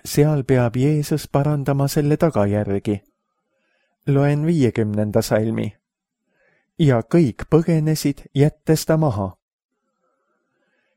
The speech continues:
Kuna Jeesus ennast ei kaitsnud, ei osanud ka jüngrid ette võtta muud kui põgeneda.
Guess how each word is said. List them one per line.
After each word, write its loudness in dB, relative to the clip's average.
Kuna 2
Jeesus 0
ennast -2
ei 0
kaitsnud, -2
ei 2
osanud -2
ka -2
jüngrid -2
ette -2
võtta -2
muud -2
kui 2
põgeneda. -2